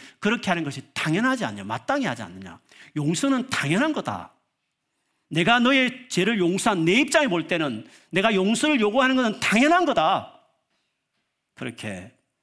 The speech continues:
말씀하시는 것입니다. 만일에 그런 하나님의 용서를 받은 사람이 용서하지 않고 살 때,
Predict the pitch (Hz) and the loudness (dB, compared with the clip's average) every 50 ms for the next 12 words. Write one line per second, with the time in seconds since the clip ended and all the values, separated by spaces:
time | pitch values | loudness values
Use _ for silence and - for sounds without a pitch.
0 | _ _ - 98 98 - - 104 104 110 - _ _ - - - - 95 92 85 | _ _ -16 -12 -12 -12 -12 -12 -16 -18 -20 _ _ -14 -12 -12 -12 -12 -14 -14
1 | 87 - - - - - _ _ _ _ _ _ _ _ _ _ - _ _ - | -14 -14 -14 -14 -18 -20 _ _ _ _ _ _ _ _ _ _ -20 _ _ -6
2 | 127 131 143 156 160 160 151 143 123 107 - - - _ _ _ _ _ _ - | -4 -2 0 0 0 0 0 0 -2 -4 -6 -10 -16 _ _ _ _ _ _ -4
3 | 175 165 165 165 160 196 202 190 180 180 165 160 156 151 139 131 127 - 160 135 | -2 0 0 0 0 0 0 0 0 0 0 0 0 0 0 -2 -2 -4 -6 -6
4 | 135 135 131 156 143 135 - 170 170 175 160 - - 127 120 117 113 120 113 104 | -6 -6 -6 -6 -6 -2 -2 -2 -2 -2 -4 -4 -6 -6 -6 -6 -6 -8 -10 -10
5 | 98 120 135 113 113 120 - 117 113 113 - 117 113 110 - 117 - - - 110 | -12 -12 -14 -14 -14 -12 -10 -10 -10 -10 -12 -14 -16 -18 -18 -18 -20 -18 -20 -20
6 | - - 95 85 85 - | -18 -16 -16 -16 -16 -18